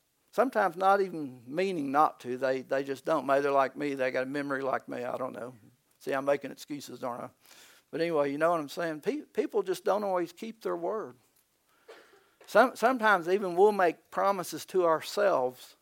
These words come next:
and we don't keep 'em, do we? And Satan, he'll sure promise us all kind of things. He'll promise us all kind of pleasures, all time,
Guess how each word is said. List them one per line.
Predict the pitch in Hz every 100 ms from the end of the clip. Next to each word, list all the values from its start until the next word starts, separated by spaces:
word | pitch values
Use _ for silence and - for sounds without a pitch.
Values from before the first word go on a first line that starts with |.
| _ _ _ _ _ _ _ _ _ _ _ _ _ _ _ _ _ -
and | 135
we | 139
don't | 131 -
keep | 135 117 127
'em, | 139 104 _ _ _ _ _ _ _ _ _ _ _ _
do | 135 131
we? | 123 113 _ _ _ _ _ _ _ _ _ _ -
And | 117
Satan, | - 131 147 156 131 127
he'll | 147 139
sure | - 151 127
promise | - 131 127 127 139
us | 123
all | 127
kind | 117 147 131
of | 123
things. | 139 135 127 120 - _ _ _ _ _ _ _ _ _ _ _
He'll | 151 139
promise | - 156 151 143
us | 135 -
all | 139 135
kind | - 147
of | 131
pleasures, | - 156 151 139 135 131 - _ _ _ _ _ _ _ _ _ _
all | 135 139
time, | - 156 143 131